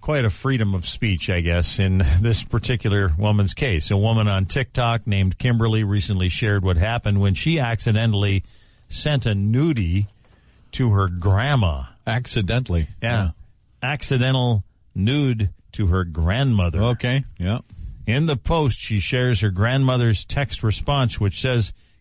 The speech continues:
Speaker 1: "Kimberly, what is this? This better not have been sent to a man, or I will disown you." With exclamation points. And then Grandma goes on to say,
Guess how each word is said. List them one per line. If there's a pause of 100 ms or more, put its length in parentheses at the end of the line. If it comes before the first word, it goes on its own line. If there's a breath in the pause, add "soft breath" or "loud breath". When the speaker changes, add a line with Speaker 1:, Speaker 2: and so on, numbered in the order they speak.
(120)
Speaker 1:
"Kimberly,
what
is
this? (840 soft breath)
This
better
not
have
been
sent
to
a
man, (340 soft breath)
or
I
will
disown
you." (800)
With
exclamation
points. (600 soft breath)
And
then
Grandma
goes
on
to
say,